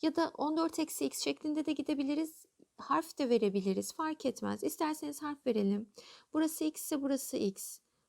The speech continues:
Burası y ise burası y. Burası z ise burası z. Şunu biliyoruz ki x artı y eşittir on dört. Y artı z eşittir on iki.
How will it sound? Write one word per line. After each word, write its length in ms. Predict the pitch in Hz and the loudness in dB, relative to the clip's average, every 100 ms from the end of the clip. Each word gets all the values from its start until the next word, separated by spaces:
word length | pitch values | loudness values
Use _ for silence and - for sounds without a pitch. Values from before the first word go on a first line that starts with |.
| _ | _
Burası 300 | 277 285 - | -2 0 0
y 180 | 269 262 | 2 2
ise 260 | 254 - 226 | 2 -2 0
burası 320 | 240 233 - | 0 0 -2
y. 300 | 208 185 196 - _ _ _ _ - | 0 0 -4 -12 _ _ _ _ -8
Burası 400 | 247 277 262 247 | -2 0 0 -2
z 140 | 214 | 2
ise 680 | 240 269 262 - 208 196 202 - _ | 2 2 0 -2 0 0 -2 -8 _
burası 420 | 285 254 214 247 | 0 2 0 -2
z. 100 | 214 196 180 - _ - - | -2 -2 -4 -8 _ -20 -16
Şunu 280 | - 330 311 | -6 -4 -2
biliyoruz 540 | 285 285 254 233 - | -2 0 0 -2 -6
ki 280 | - 196 185 - _ _ _ - | -6 -6 -6 -10 _ _ _ -4
x 340 | 311 - - | -4 -4 -2
artı 360 | 262 233 233 226 | 0 -2 -2 -2
y 340 | 208 208 - | 0 0 0
eşittir 480 | 226 - 247 - 262 | -2 -4 -6 -4 -2
on 280 | 254 247 202 | 0 2 2
dört. 400 | 180 196 - - _ _ _ _ - | 0 -2 -12 -20 _ _ _ _ -2
Y 380 | 226 285 320 - | 2 4 4 2
artı 440 | 262 254 254 254 | 0 0 -2 -6
z 120 | 214 | 0
eşittir 840 | 214 196 - 233 277 269 - 277 - | 2 2 0 -2 -4 -6 -2 -2 0
on 160 | 269 254 | 2 2
iki. 460 | 202 - 185 180 | 0 -2 -2 -2